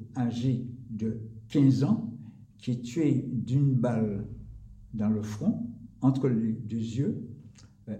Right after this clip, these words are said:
à très courte distance, on parle même de tir à bout portant. Et d'autre part, donc, au niveau de la rue Villaret-Joyeuse, c'est-à-dire la rue actuelle que l'on appelle Redoute du Matouba, donc derrière l'Olympia, Edmond Éloi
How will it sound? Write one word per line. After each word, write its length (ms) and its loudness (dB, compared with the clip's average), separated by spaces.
à 100 0
très 300 0
courte 260 0
distance, 540 -2
on 100 4
parle 320 2
même 320 6
de 140 0
tir 540 0
à 120 -2
bout 200 2
portant. 720 -2
Et 120 4
d'autre 320 4
part, 400 4
donc, 400 2
au 120 4
niveau 500 4
de 500 0
la 200 4
rue 200 4
Villaret-Joyeuse, 1300 2
c'est-à-dire 340 0
la 180 0
rue 200 2
actuelle 500 0
que 60 -4
l'on 160 2
appelle 420 -2
Redoute 320 0
du 120 -2
Matouba, 540 0
donc 300 0
derrière 480 2
l'Olympia, 720 0
Edmond 560 4
Éloi 480 2